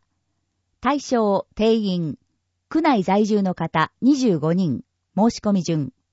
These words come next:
費用、無料。昼食は各自。内容。午前、資源ゴミの説明。午後、バス見学。清掃工場。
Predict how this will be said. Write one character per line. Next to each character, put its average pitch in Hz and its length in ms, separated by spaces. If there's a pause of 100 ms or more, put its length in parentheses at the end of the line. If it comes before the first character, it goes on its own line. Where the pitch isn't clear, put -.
(560)
費 302 160
用、 160 400 (160)
無 190 160
料。 185 440 (500)
昼 285 160
食 277 280
は 226 120
各 220 200
自。 139 240 (880)
内 254 300
容。 202 420 (720)
午 294 180
前、 151 300 (640)
資 - 180
源 180 420
ゴ 196 160
ミ 262 100
の 277 120
説 196 280
明。 156 380 (840)
午 277 140
後、 180 220 (500)
バ 202 160
ス - 140
見 302 200
学。 160 360 (680)
清 294 200
掃 277 240
工 226 260
場。 131 420